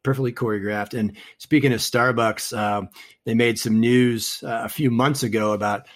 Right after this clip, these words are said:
some wage and benefit changes for their non-unionized workforce. They did, they doubled down this week,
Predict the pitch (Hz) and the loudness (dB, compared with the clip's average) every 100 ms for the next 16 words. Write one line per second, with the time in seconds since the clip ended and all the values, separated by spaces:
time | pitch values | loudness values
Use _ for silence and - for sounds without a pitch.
0 | _ - 113 107 104 - 120 113 117 107 | _ -8 -6 -4 -4 -8 -4 0 0 0
1 | 104 120 113 107 113 110 104 104 - - | -2 -2 -2 -6 -4 -4 -4 -8 -10 -8
2 | 113 101 98 - 95 95 110 151 110 110 | -6 -4 -6 -8 -6 -2 0 2 0 -2
3 | - _ - 104 110 107 101 98 95 - | -6 _ -10 -2 0 0 0 -2 -4 -8
4 | - 98 98 - 104 107 - 107 101 113 | -12 -8 -8 -8 -8 -6 -6 -6 -2 -2
5 | 120 _ 110 107 127 131 110 127 131 127 | -4 _ -6 0 2 2 2 2 4 4
6 | 131 - 123 123 123 - | 4 2 2 2 2 -6